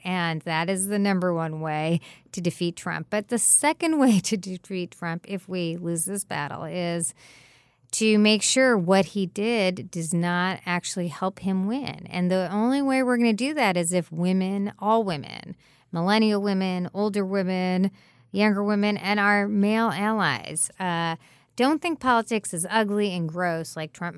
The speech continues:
wants us to think, but actually thinks it's important for saving our lives. I mean, ridic-, I mean, we're, like, ten minutes from The Handmaid's Tale here. And <laughs> if there's, if I see one more story about how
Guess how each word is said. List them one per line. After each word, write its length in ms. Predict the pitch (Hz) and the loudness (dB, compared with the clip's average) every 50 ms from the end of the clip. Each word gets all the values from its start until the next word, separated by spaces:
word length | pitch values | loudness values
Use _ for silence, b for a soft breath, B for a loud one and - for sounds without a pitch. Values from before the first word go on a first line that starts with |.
| 165 160 | -10 -10
wants 260 | 165 165 170 170 - | -8 -8 -8 -8 -8
us 180 | 151 151 - - | -8 -6 -6 -6
to 120 | - 160 | -6 -8
think, 300 | 151 - - 139 151 151 - - | -12 -12 -12 -14 -14 -14 -4 -4
but 120 | 226 233 | -4 -2
actually 400 | - 226 240 254 240 - 254 240 | 0 0 0 0 0 0 -2 -2
thinks 280 | 208 226 220 208 196 - | 0 0 0 0 0 0
it's 260 | - 196 185 - - | -2 -6 -6 -4 -4
important 540 | 196 180 165 - - 175 165 160 165 165 - | -2 -2 -2 -2 -4 -6 -6 -6 -6 -8 -10
for 260 | - - 170 160 160 | -10 -10 -8 -6 -2
saving 460 | - - - 175 165 156 160 156 156 | 0 0 0 0 -2 -4 -4 -6 -6
our 120 | 147 143 160 | -6 -8 -8
lives. 240 | - - 165 - - | -8 -10 -10 -8 -6
I 40 | |
mean, 260 | 202 202 208 208 208 208 | -4 -4 -2 -4 -4 -6
ridic-, 500 | 220 233 226 - 269 269 - - 226 - | -6 -8 -6 -4 -6 -6 -6 -6 -6 -4
I 60 | 226 | -2
mean, 220 | 220 220 214 214 | -2 -2 -2 -2
we're, 160 | 214 220 220 | -2 -2 -2
like, 240 | 208 208 196 190 - - | -2 -2 -2 -2 -4 -6
ten 220 | - 220 214 214 | -6 -4 -2 -2
minutes 260 | 208 196 185 175 - | 0 -2 -2 -4 -4
from 160 | - 175 160 | -6 -4 -4
The 80 | 160 156 | -2 -2
Handmaid's 480 | 151 160 156 156 147 139 135 139 - - | -2 -2 -4 -4 -6 -8 -8 -8 -10 -10
Tale 240 | - 156 147 160 | -8 -8 -6 -6
here. 320 | 165 147 185 185 175 175 190 | -4 -4 -4 -2 -2 0 2
And 240 | 190 190 196 202 196 B B B B | 2 4 2 2 0 B B B B
<laughs> 220 | B B B _ - | B B B _ 0
if 480 | 220 - 679 679 679 - - 392 262 | 0 0 0 -4 -6 -4 -2 -2 0
there's, 280 | - 320 294 302 302 247 B B B B B B | 2 4 4 4 4 0 B B B B B B
if 160 | - 240 240 - | -8 -8 -2 2
I 220 | 214 233 247 269 | 4 4 4 4
see 240 | 262 - - 269 262 | 2 0 -2 -2 0
one 200 | 226 226 208 202 | 0 0 2 2
more 200 | 202 196 202 214 | 4 4 4 2
story 480 | - - - 180 185 185 185 196 196 | 2 0 -2 0 2 2 4 4 2
about 320 | 196 185 185 185 180 185 185 | 2 2 0 0 0 0 -2
how 460 | 180 180 175 175 170 170 170 170 170 | -2 -2 0 0 0 0 0 0 -2